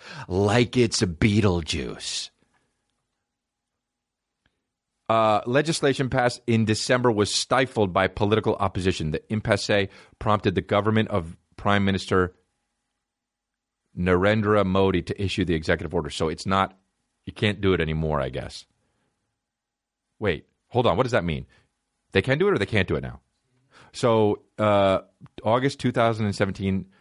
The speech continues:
the Supreme Court ruled that triple talaq was unconstitutional, but legislation passed in December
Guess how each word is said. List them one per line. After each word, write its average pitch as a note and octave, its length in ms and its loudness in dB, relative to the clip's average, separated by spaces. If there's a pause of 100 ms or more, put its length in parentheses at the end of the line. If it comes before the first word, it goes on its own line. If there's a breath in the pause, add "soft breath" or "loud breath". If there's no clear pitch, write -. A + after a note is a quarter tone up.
(300 soft breath)
the F#2 80 -2
Supreme G2+ 280 -2
Court G2 180 0
ruled F#2 220 2
that D#2+ 240 -2 (680)
triple A#2 240 -4
talaq G#2 240 -2
was F#2 200 -6
unconstitutional, E2 960 -6 (220 loud breath)
but G2 140 -2
legislation G#2 580 -2
passed G2 380 -4
in F#2+ 160 -6
December E2 600 -2